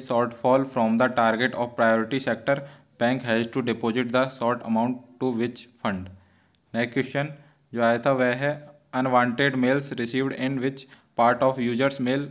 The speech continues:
are called as?" नेक्स्ट क्वेश्चन जो आया था वह है, "Which region in India covers maximum area under alluvial soil?"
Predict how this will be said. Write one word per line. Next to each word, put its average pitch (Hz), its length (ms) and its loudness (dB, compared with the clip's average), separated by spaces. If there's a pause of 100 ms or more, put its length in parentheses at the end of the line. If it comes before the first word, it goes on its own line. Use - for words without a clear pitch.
(180)
are 135 180 4 (460)
called 127 260 0 (180)
as?" 110 100 -4 (1600)
नेक्स्ट 123 260 -4
क्वेश्चन 143 420 -2
जो 120 220 -2
आया 120 140 6
था 147 160 0
वह 127 160 0
है, 139 520 -2 (220)
"Which 135 220 2
region 127 340 2
in 135 220 -4
India 123 380 4 (100)
covers 127 220 4
maximum 123 480 0
area 117 300 0
under 120 320 2 (420)
alluvial 123 440 2
soil?" 110 320 0